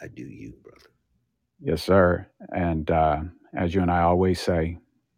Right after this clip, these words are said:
Speaker 2: iron sharps
Speaker 1: iron.
Speaker 2: There you go. God bless you.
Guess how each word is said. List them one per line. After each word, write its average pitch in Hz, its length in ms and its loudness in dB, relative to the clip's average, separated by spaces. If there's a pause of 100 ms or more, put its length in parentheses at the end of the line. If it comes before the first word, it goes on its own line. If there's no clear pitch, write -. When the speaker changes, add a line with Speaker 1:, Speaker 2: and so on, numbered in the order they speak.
(320)
Speaker 2:
iron 92 280 0
sharps - 800 -2 (1200)
Speaker 1:
iron. - 280 -12 (680)
Speaker 2:
There 73 100 2
you 76 160 0
go. - 220 -4 (1000)
God 82 220 2
bless 87 300 0
you. 87 200 -4